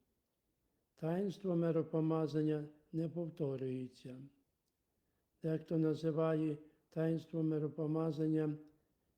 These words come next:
п'ятидесятницею і шестим Святого Духа кожного християнина. Сам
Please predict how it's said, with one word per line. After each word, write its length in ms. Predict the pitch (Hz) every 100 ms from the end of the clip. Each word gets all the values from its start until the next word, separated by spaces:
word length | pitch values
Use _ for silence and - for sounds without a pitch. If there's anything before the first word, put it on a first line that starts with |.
| _
п'ятидесятницею 1400 | - 160 160 160 143 147 - 165 165 165 151 - 147 139 139 - _ _ _ _
і 120 | 165
шестим 580 | 156 175 170 165 170 160
Святого 480 | 165 160 160 151 147
Духа 520 | 143 165 165 160 156 - _ _ _ _ _ _
кожного 520 | 165 160 156 160 160 151
християнина. 960 | 165 143 - 156 143 143 127 123 123 143 143 _ _ _ _ _ _ _ _ _ _ _ _ _ _ _ _ _ _ _ _
Сам 460 | - 170 180 180